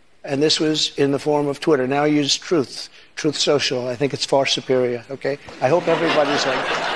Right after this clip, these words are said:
I hope everybody's on Truth. Uh, if you look January sixth, this is at two, before two thirty, "I am asking for everyone at the U S Capitol to remain peaceful." This is right after, as it was happening.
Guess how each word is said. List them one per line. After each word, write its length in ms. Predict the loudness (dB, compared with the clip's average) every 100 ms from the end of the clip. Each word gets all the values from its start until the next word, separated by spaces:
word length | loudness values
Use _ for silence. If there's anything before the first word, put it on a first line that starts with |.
| -4 -2 -2 -4 -6 2
I 100 | 4
hope 220 | 4 2
everybody's 580 | 2 2 2 0 -2 -4
on 120 | -4
Truth. 340 | -2 -4 -4 -20 -20 -6
Uh, 160 | 0 0 2
if 140 | -2
you 120 | 2 4
look 200 | 2 2
January 440 | 0 2 2 0
sixth, 240 | 0 -2
this 120 | -2 -2
is 60 |
at 140 | -4 -2
two, 280 | -2 0 -4 -10 _
before 300 | -4 2 2
two 200 | 2 -2
thirty, 460 | 0 2 2 -2 -8 -16 _ -20 -20 -20 -20 _ _ -2
"I 120 | 0
am 180 | 2 2
asking 460 | 2 2 0 -4 -2
for 140 | 0
everyone 520 | 0 2 2 2 0
at 100 | -2
the 100 | 0 2
U 80 | 2
S 120 | 2
Capitol 540 | -2 0 0 0 -4 -4
to 160 | -4
remain 340 | -4 -2 -4 -4
peaceful." 480 | -4 -4 -4 -10 -14 -6
This 200 | -2 0
is 280 | 0 -2 -2
right 400 | 2 2 0 -6
after, 420 | 0 0 0 -2 2
as 300 | 2 2 0
it 80 |
was 160 | -2 0
happening. 480 | 0 0 -4 -10